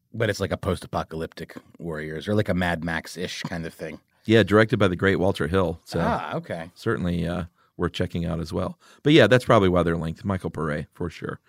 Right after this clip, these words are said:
Speaker 1: Got it.
Speaker 2: He was great, man. Uh, Megan Broyles, what's your favorite Robert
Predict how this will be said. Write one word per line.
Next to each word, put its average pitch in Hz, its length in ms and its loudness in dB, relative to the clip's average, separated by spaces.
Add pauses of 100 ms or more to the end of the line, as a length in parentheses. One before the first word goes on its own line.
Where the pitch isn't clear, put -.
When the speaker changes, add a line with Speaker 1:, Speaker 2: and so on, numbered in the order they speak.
Speaker 1:
Got 101 180 -12
it. - 100 -20 (360)
Speaker 2:
He 135 120 -2
was 131 140 -2
great, - 300 -4
man. 76 240 -8 (500)
Uh, 104 220 10
Megan 127 440 8
Broyles, 101 720 8
what's 113 180 4
your 131 60 4
favorite 113 280 4
Robert 107 360 4